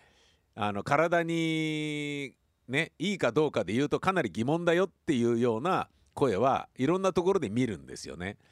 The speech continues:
だけど、手軽に肉を取るってなると、やっぱウインナーとかハムとかそっち行っちゃいますよね。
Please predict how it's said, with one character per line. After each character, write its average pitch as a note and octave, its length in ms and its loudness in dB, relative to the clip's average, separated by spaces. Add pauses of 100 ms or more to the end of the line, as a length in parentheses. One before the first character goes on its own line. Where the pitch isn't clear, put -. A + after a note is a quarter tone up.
(460)
だ A#3+ 140 0
け A3+ 120 2
ど、 F#3+ 420 2 (380)
手 D3+ 140 0
軽 F#3+ 200 4
に F#3 140 0
肉 F3 300 2
を D3+ 80 4
取 A2+ 220 0
る D2 60 -6
っ - 20 -18 (340)
て C3 120 2
な A#2+ 140 2
る G2+ 140 -2
と、 F#3+ 200 2
や D3 80 4
っ - 20 0
ぱ C3 140 0
ウ A2+ 140 2
イ A#2 40 -2
ン G#2+ 80 -6
ナ F2+ 140 0
ー - 20 -8
と - 80 -6
か F2 80 0
ハ A#2 120 2
ム F#2+ 120 -6
と F2 80 -6
か D#2+ 140 -4
そ A2 120 -4
っ G2 40 -2
ち - 140 -10
行 - 80 -10
っ - 40 -20
ち D#3 140 0
ゃ - 20 2
い C#3+ 40 0
ま C#3 120 -4
す - 100 -8
よ C#2 80 -8
ね。 A2 200 -6